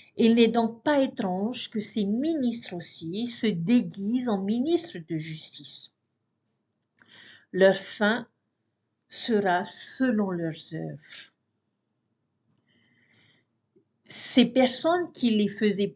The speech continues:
payer pour leur prédication et qui s'érigeaient en lumière,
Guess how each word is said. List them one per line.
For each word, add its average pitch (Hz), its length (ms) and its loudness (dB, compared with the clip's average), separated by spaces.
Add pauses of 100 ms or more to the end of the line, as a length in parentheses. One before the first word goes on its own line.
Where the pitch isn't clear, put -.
payer 269 360 4
pour 226 200 -4
leur 185 260 0
prédication 214 920 -2
et 185 120 -4
qui - 160 -14
s'érigeaient 233 640 -2
en 202 140 0
lumière, 185 580 -4